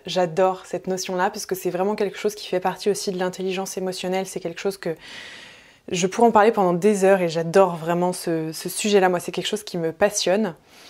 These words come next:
Le courage émotionnel, en fait, faire preuve de courage émotionnel, c'est accepter, accueillir ses émotions et surtout, en fait, c'est tout simplement passer à l'action. Passer à l'action,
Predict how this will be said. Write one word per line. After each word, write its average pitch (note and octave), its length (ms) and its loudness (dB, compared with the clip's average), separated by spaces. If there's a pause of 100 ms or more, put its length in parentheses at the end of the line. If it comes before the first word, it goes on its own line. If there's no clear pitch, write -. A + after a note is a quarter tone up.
(220)
Le G#3 100 4
courage C4+ 340 6
émotionnel, A3+ 540 4
en G#3 80 4
fait, A3+ 380 0 (100)
faire G#3 240 -2
preuve C#4 280 2
de G#3+ 80 6
courage A#3 420 6
émotionnel, G#3 720 2
c'est G#3 400 4 (640)
accepter, A3+ 680 0 (220)
accueillir A#3+ 520 4
ses G#3 220 0
émotions G#3 560 0
et G#3+ 80 0
surtout, C4 500 -2
en A3 80 0
fait, A#3+ 200 -6
c'est G3 120 -6
tout - 160 -10
simplement A#3+ 640 -4 (340)
passer G#3+ 520 0 (240)
à E3+ 100 -2
l'action. F3+ 400 0 (1000)
Passer C4 260 6
à A#3+ 100 10
l'action, A3+ 500 2